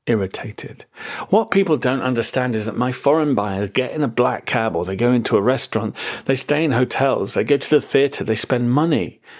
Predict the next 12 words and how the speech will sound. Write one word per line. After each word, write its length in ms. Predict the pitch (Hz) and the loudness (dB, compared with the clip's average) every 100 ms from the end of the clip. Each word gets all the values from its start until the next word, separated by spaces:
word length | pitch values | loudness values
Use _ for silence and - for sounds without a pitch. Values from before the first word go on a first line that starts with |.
| - - - - _ | -20 -20 -20 -20 _
If 140 | 127 | -2
you 160 | 147 147 | 0 2
alienate 640 | 147 165 165 127 90 85 - | 2 4 4 4 0 -6 -8
those 220 | 104 - | -8 -6
foreign 400 | - 104 101 82 | -2 0 -2 -4
buyers, 640 | 87 92 85 104 - _ | -4 -6 -8 -14 -16 _
the 80 | 107 | -8
property 480 | - - 180 120 - | -2 0 0 0 -4
price 500 | - 98 - - - | -6 -4 -4 -12 -6
might 260 | 110 123 - | -2 0 -2
become 320 | - - 95 | -4 -2 0
lower. 460 | 87 127 64 - | 0 0 -2 -6